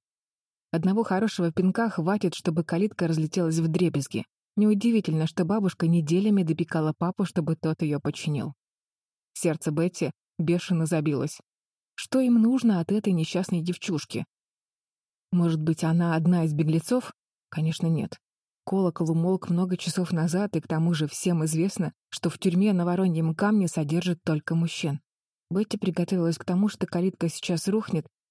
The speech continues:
но чей-то стальной голос по ту сторону ограды скомандовал: "Нет". Повисла тишина. Потом послышался неясный шепот, слишком тихий, чтобы можно было что-то разобрать. Тяжелые шаги стали удаляться от калитки.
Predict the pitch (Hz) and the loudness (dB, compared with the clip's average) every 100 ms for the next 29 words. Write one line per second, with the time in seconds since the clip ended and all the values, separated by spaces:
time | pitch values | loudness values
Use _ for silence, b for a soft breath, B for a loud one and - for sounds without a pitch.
0 | _ - 220 - 185 165 156 175 165 156 | _ -4 -2 0 -2 -2 -2 0 0 0
1 | 147 185 165 - 165 - 156 - 151 143 | 0 0 -2 -2 -6 -2 -4 -2 -2 -2
2 | 147 147 165 156 151 - 151 143 135 131 | -2 -2 -2 -2 -4 -2 -2 0 -2 -2
3 | 131 - _ _ _ _ _ _ _ _ | -4 -8 _ _ _ _ _ _ _ _
4 | _ _ - 175 170 139 - _ _ _ | _ _ -6 0 0 -2 -8 _ _ _
5 | _ _ _ _ _ _ _ _ - 151 | _ _ _ _ _ _ _ _ -8 -2
6 | 156 151 139 160 156 160 202 _ _ _ | -2 -2 -4 -4 -4 -4 -6 _ _ _
7 | _ _ _ _ - 165 214 190 165 175 | _ _ _ _ -6 0 0 0 -2 -2
8 | 165 160 160 165 170 160 - 156 151 220 | -2 -2 0 2 2 0 -2 -2 -2 -4
9 | 160 - - _ - 202 - 175 170 180 | -4 -8 -12 _ -4 -4 -2 -4 -2 -4
10 | - 151 - 156 165 160 160 151 151 151 | -4 -6 -2 0 0 0 0 0 -2 -2
11 | - 156 151 151 151 151 - - _ _ | -4 -6 -4 -4 -4 -4 -6 -12 _ _
12 | _ _ _ - 170 160 151 151 - 160 | _ _ _ -6 -2 0 0 -2 -2 -2
13 | 165 - 160 147 151 147 165 156 165 131 | -2 -2 -2 0 0 0 0 -2 -4 -4
14 | - 143 139 - - | -4 -4 -4 -8 -10